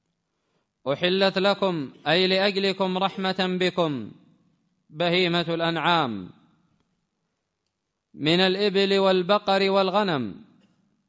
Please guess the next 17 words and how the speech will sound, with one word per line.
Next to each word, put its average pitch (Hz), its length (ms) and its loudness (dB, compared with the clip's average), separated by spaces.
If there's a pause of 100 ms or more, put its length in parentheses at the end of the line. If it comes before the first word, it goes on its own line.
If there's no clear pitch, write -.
(800)
وهذا 107 220 -12
هو 117 200 -10
الأصل 120 340 -14
في 90 100 -18
الأنعام، 80 460 -16 (1400)
أنها 92 280 -12
الإبل 110 460 -12
والبقر 104 540 -12
والغنم، 85 440 -14 (2500)
بل 143 160 2
ربما 196 560 2
دخل 202 440 2
في 196 180 2
ذلك 180 800 0 (440)
الوحشي 190 720 -2
منها 170 680 2 (1400)
والظباء 185 920 2